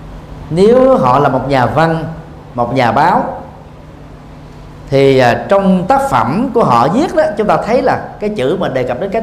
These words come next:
tôi đó, với vai trò là đại từ nhân xưng ngôi thứ nhất, đó là chỉ về chính họ đó, nó xuất hiện nhiều hơn là những từ còn lại.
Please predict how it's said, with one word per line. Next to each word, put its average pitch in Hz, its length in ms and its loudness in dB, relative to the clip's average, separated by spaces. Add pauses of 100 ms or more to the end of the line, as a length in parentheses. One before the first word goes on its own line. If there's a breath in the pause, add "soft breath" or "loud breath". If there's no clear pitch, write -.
tôi 220 320 4
đó, - 80 2 (1120)
với 254 580 2
vai 170 100 2
trò 160 180 0
là 123 200 0 (320)
đại 135 340 0
từ 147 200 0
nhân 180 340 -2
xưng 185 260 -4
ngôi 180 160 0
thứ 220 60 -4
nhất, 277 240 -6
đó 226 60 2
là - 80 2 (140)
chỉ 156 220 0
về 247 80 2
chính 240 180 -2
họ 123 240 0
đó, 185 60 -4 (300 loud breath)
nó 262 100 2 (140)
xuất 359 200 -4
hiện 165 260 -4
nhiều 214 360 2 (140)
hơn 294 320 4
là 170 300 -2
những 160 160 -8
từ 170 180 -4
còn - 100 -10
lại. 123 260 -8